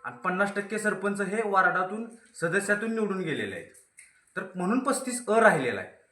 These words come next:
पस्तीस अ तुम्ही वाचा आणि पस्तीस ब वाचा. थेट निवडून आलेल्या सरपंचाबद्दल पस्तीस ब तयार झालेला आहे. त्याचा तुम्हाला अधिनियमात उल्लेख दिसेल.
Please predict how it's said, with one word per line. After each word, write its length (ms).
पस्तीस 600
अ 120
तुम्ही 280
वाचा 260
आणि 180
पस्तीस 340
ब 80
वाचा. 380
थेट 340
निवडून 540
आलेल्या 500
सरपंचाबद्दल 1200
पस्तीस 300
ब 220
तयार 200
झालेला 280
आहे. 100
त्याचा 280
तुम्हाला 460
अधिनियमात 680
उल्लेख 360
दिसेल. 280